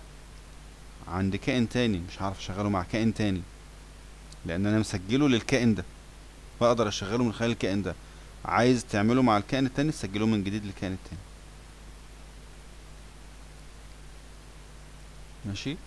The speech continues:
مجموعة سينسنج واوامر التحكم الشرطي هي سهلة برضو مش صعبة، آه، لكن مفيدة شوية.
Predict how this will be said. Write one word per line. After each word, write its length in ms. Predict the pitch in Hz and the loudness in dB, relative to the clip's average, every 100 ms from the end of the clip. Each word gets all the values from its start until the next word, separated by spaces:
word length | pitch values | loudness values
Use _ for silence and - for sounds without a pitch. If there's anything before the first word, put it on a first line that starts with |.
| - - - - - - - - - - - - - | -14 -16 -16 -16 -18 -16 -16 -16 -16 -16 -16 -10 -2
مجموعة 540 | 101 95 135 139 98 - - - - - - - - - - - | 0 6 8 8 6 0 -10 -14 -14 -14 -16 -16 -14 -14 -16 -10
سينسنج 600 | - - 139 139 151 135 | 0 6 6 8 6 6
واوامر 400 | 101 - 104 117 | 4 4 6 6
التحكم 460 | 104 98 110 - 98 | 4 -4 -6 -4 -4
الشرطي 440 | - 110 - - 147 | -2 -4 -2 -8 -6
هي 160 | 247 233 | -2 0
سهلة 300 | - 170 147 | 4 6 8
برضو 280 | 113 131 120 | 6 4 2
مش 460 | 92 - - - - - | 0 -2 -8 -10 -10 -4
صعبة، 320 | - 120 135 185 - - - - - - - - - | 6 8 8 4 -6 -16 -16 -16 -16 -16 -16 -16 -8
آه، 200 | - 98 | 0 4
لكن 360 | 98 104 - 104 | 4 2 2 2
مفيدة 340 | 101 123 127 | 2 2 2
شوية. 240 | 98 - | 0 -4